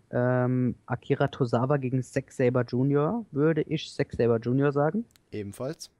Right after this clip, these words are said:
Speaker 1: Und Kota Ibushi gegen Johnny Gargano Schrägstrich Rich Swann, würde ich Kota Ibushi sagen.
Speaker 2: Ja.
Speaker 1: Und das heißt, wir haben im Finale Kota Ibushi gegen Zack Sabre Junior und das ist ein Fünf-Sterne-Match und Zack Sabre Junior gewinnt das Turnier.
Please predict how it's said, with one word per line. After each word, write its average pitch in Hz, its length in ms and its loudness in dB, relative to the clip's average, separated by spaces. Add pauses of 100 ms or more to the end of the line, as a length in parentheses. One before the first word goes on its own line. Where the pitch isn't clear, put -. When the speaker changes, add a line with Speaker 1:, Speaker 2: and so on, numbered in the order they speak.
(1300)
Speaker 1:
Und 156 420 4
Kota 143 300 2
Ibushi 135 640 0 (100)
gegen 120 720 4
Johnny 117 240 2
Gargano 113 480 2
Schrägstrich - 720 -4
Rich - 300 -2
Swann, 104 360 -2 (260)
würde 113 240 -2
ich - 100 -10
Kota 107 240 -2
Ibushi 107 400 -4
sagen. 76 360 -8 (140)
Speaker 2:
Ja. - 120 -6 (1200)
Speaker 1:
Und 120 140 -6
das 120 120 0
heißt, 123 240 2
wir 127 60 4
haben 120 140 4
im 117 80 2
Finale 113 400 0
Kota 120 260 -2
Ibushi 117 380 0
gegen 113 200 0
Zack 110 220 -2
Sabre 110 300 2
Junior 147 560 2
und 123 180 0
das 117 120 -2
ist 113 120 -6
ein 117 80 -2
Fünf-Sterne-Match 147 840 2
und 123 240 0
Zack 113 200 -2
Sabre 117 280 4
Junior 117 260 0
gewinnt 110 240 -2
das - 140 -10
Turnier. 82 300 -6